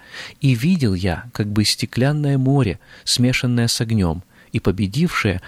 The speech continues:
стоят на этом стеклянном море, держа гусли Божьи, и поют песнь Моисея, раба Божья, и песнь Агнца, говоря:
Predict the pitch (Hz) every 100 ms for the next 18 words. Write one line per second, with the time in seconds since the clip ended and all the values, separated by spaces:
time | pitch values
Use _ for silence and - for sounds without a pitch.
0 | - - - 107 123 160 - 143 135 127
1 | - 120 - 123 120 117 113 113 110 104
2 | - - - 107 110 95 104 95 98 143
3 | - 139 117 110 104 90 85 - - _
4 | 117 - 98 107 - - 117 - 110 110
5 | 107 - 127 107 87 87 95 131 113 101
6 | 87 95 85 - - - 139 - 175 -
7 | - - 107 98 98 - 101 104 101 90